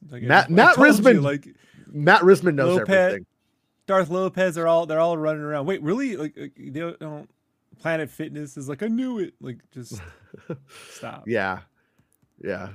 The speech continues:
Speaker 2: I mean, but it, it, you know, so, so this image is, like, going around, and, but what's kinda cool
Speaker 1: Unfair.
Speaker 2: Well,
Speaker 1: <laughs>
Speaker 2: well, okay,
Speaker 1: Out of
Speaker 2: here's what,
Speaker 1: context, though,
Speaker 2: here,
Speaker 1: Jason.
Speaker 2: here's what I
Speaker 1: Right.
Speaker 2: didn't like when I first heard it, okay? Here's what, and, and, but I disagree with myself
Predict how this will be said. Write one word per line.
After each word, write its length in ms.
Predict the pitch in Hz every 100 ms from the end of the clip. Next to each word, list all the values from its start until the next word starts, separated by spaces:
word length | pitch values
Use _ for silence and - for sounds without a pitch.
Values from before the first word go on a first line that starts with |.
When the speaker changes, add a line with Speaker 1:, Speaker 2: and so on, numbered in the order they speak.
| 123
Speaker 2:
I 100 | 117
mean, 300 | 131 127 123
but 140 | 139
it, 140 | 131 120
it, 100 | 127
you 80 | 139
know, 140 | 107
so, 340 | - 135 120 -
so 160 | -
this 240 | 117 139 135
image 240 | 113 104
is, 140 | 104 101
like, 140 | 98
going 260 | 104 98 101
around, 400 | 98 98 98 92
and, 260 | 107 104 - _ _ _
but 120 | 151 139
what's 200 | 170 -
kinda 260 | 190 233
cool 340 | - - 185 185
Speaker 1:
Unfair. 380 | - 110 107 107 _ _ _ 143
Speaker 2:
Well, 500 | 170 185 170 - -
Speaker 1:
<laughs> 200 | 165 233 180 - 220 - 240
Speaker 2:
well, 160 | 196 190 202
okay, 300 | 196 220 165
Speaker 1:
Out 140 | 202 214
of 80 | 226
Speaker 2:
here's 100 | 226
what, 100 | 240
Speaker 1:
context, 440 | 147 135 110 -
though, 160 | 117 107
Speaker 2:
here, 280 | 104 202 208
Speaker 1:
Jason. 100 | 117
Speaker 2:
here's 220 | 208 208
what 120 | 240
I 40 | 196
Speaker 1:
Right. 120 | 139
Speaker 2:
didn't 220 | 156 175
like 300 | 160 165 165
when 100 | 165
I 80 | 139
first 300 | 139 131 -
heard 200 | 123 107
it, 140 | - -
okay? 280 | 110 131 131
Here's 280 | 139 165 175
what, 240 | 190 - 151 156 -
and, 240 | 147 151 151
and, 180 | 147
but 120 | 135 143
I 80 |
disagree 480 | 139 160 - 135 170
with 120 | 175
myself 600 | 151 147 143 190 139 147